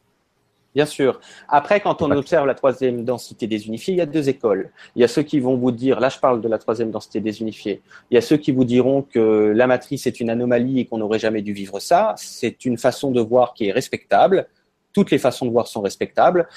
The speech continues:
Speaker 1: Et il y a ceux comme moi qui vont plutôt pencher vers la compréhension que à un niveau plus élevé, euh, si la matrice dualitaire
Speaker 2: Existe
Speaker 1: peut
Speaker 2: encore.
Speaker 1: exister, existe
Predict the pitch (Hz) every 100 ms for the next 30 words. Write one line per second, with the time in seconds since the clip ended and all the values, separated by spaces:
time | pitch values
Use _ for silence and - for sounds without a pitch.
0 | - - 135 139 - 156 - 127 127 156
1 | 190 - 135 123 143 151 139 135 - 151
2 | 170 143 127 117 113 117 120 107 - 165
3 | 202 - _ _ _ - 143 160 - 139
4 | 123 135 143 135 147 - 120 120 110 131
5 | 175 180 - 123 113 107 107 104 104 104
6 | 98 - 165 147 131 127 - 135 123 -
7 | - _ _ _ 107 127 120 101 131 135
8 | - 113 104 117 - - 165 196 196 _
9 | _ _ 135 131